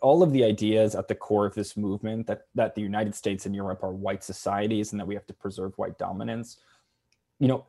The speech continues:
the updated repackaging of those ideas really owes a, you know, comes from Richard Spencer. I don't mean to <laughs> give him any credit.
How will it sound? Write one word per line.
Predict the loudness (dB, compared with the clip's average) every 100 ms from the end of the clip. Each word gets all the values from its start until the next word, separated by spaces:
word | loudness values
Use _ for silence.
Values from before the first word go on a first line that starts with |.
| -2
the | 0 2
updated | 2 4 6 6
repackaging | 4 0 0 0 0 0 0
of | 2
those | 2 2
ideas | -2 0 -2 -2
really | 0 2 2 0
owes | 0 0 0
a, | -4 -4
you | -4
know, | -4 -8 -16 _
comes | -4 0 0 -2
from | -4 -6
Richard | -6 -10
Spencer. | -12 -14 -12 -8 -4
I |
don't | -2
mean | -2 -4
to | 0
<laughs> |
give | 0 2
him | 2
any | 2 0
credit. | -2 -2 -2 -6